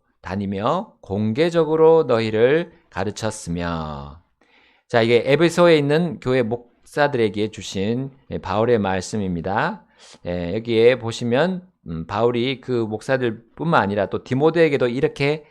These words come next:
했다는 것을 우리는, 어, 볼 수가 있겠습니다. "유익한 것은 어떤 것도 숨기지 않았다." 했습니다. 그리고 다 보여주고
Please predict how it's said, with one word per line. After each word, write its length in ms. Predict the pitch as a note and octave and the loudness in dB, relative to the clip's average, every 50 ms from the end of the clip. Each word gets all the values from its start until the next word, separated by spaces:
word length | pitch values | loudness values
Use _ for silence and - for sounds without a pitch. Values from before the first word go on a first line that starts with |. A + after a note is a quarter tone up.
| _ _ _ _ - | _ _ _ _ -6
했다는 380 | D#3+ E3 - E3+ D#3+ D3 C3+ | -6 0 2 2 2 4 2
것을 300 | A#2 G#2 G2+ - C3+ D3 | 0 0 0 0 0 2
우리는, 520 | C#3+ A2+ G2+ F#2+ G2 G#2 A2+ C3 E3 G3+ - - - _ _ _ | 2 2 0 0 0 0 0 0 0 -2 -4 -8 -18 _ _ _
어, 340 | - F2 E2+ D#2 D2+ D2+ E2+ | -10 -8 -6 -6 -6 -8 -8
볼 160 | - G2 G2+ | -10 -10 -12
수가 220 | G#2 - G#2+ G#2 - - - - | -10 -2 0 0 -2 -2 -8 -12
있겠습니다. 920 | A2 - B2+ A#2 A2+ - G#2 F2+ E2+ D#2+ F2+ E2+ E2 D#2+ D2+ D2+ - _ _ _ _ _ _ _ _ - | -8 0 0 0 0 0 -4 -4 -4 -4 -8 -10 -10 -12 -14 -18 -20 _ _ _ _ _ _ _ _ -6
"유익한 600 | G#2 A2 B2 D3+ F3+ F3+ - - G3 F#3 F3+ F3 | -4 -2 0 0 0 -2 -2 0 2 2 2 2
것은 540 | D#3 A2+ G2 - - F2+ F2 G#2 C3+ C#3+ - - _ _ | 2 0 0 0 -4 -4 -4 -4 -4 -8 -12 -16 _ _
어떤 440 | - - G#2+ - - - G3 G3 G3 | -6 -6 -6 -6 -4 -2 -2 0 0
것도 420 | F3+ F3+ F3+ - E3 D#3+ E3 F3 E3+ | 0 -2 -4 -2 -2 0 0 -2 -6
숨기지 600 | - - - - F3 F3+ F3 E3 D3+ A#2+ C3 C3 | -10 -16 -10 -6 -6 -4 -4 -4 -4 -6 -4 -6
않았다." 600 | - - F2 F2+ E2+ - - E2+ D#2+ D2+ D2+ D2 | -6 -6 -6 -8 -8 -10 -10 -12 -10 -10 -12 -14
했습니다. 640 | D2 D2 - - - - D#2 D2+ D#2 D2+ D#2 F2 _ _ _ _ _ _ _ _ _ | -16 -18 -20 -20 -20 -20 -20 -20 -20 -20 -20 -20 _ _ _ _ _ _ _ _ _
그리고 380 | - F#2 E2+ F#2 A2 C3 B2+ | -10 -10 -6 -2 -2 -2 -2
다 200 | - - - - | -4 -10 -12 -10
보여주고 920 | A2 - C3 C#3 C#3+ B2 A#2+ G#2+ F#2 F#2+ G#2 A2 A#2+ D#3 F#3+ A#3+ - - | -2 2 4 4 4 4 2 -2 -2 0 2 2 2 2 2 -2 -6 -12